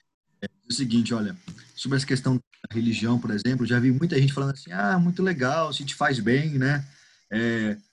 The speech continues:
como se as pessoas tivessem que seguir uma religião que lhe, que lhe faça bem, né? É uma questão muito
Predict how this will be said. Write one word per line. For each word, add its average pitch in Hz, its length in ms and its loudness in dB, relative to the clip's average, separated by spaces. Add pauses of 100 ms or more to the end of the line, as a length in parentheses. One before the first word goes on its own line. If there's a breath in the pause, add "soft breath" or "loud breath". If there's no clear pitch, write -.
(140)
como 131 240 0
se 135 100 -2
as 135 80 2
pessoas 135 320 0
tivessem 127 500 0
que 139 60 -4
seguir 120 240 0
uma 131 160 2
religião 127 260 2
que 127 140 -8
lhe, 139 140 0
que - 140 -6
lhe 139 100 2
faça 131 380 -2
bem, 107 360 0
né? 107 180 -4 (460)
É 104 60 -4
uma 120 140 2
questão 135 300 -2
muito 139 500 2